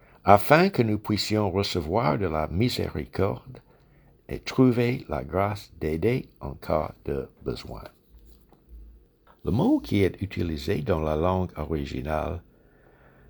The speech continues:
c'est le mot grec parrhesias, qui est presque un mot négatif. Il fait référence à quelqu'un qui fait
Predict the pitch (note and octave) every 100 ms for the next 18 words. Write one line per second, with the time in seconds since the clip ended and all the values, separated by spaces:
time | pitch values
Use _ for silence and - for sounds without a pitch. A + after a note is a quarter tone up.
0 | - - _ _ - - C3 A#2+ A2 G#2+
1 | G#2+ G#2+ G#2 _ _ - G2 F#2+ F2+ -
2 | - _ _ - - G2+ F2+ F#2+ - -
3 | D#2 C2+ - - _ _ _ - - -
4 | - _ - B2+ A#2 - A#3 G#3+ - C3
5 | B2 A#2 C3 C3+ C3 C#3 C#3+ - C#4 C4+
6 | - - - - - _ _ _ _ _
7 | _ - - - B2 - C#3+ C3+ C3+ -
8 | A#2+ C3+ G#3 - G#2 A2+ A2+ F3 G#3 -
9 | A2 - G2+ G2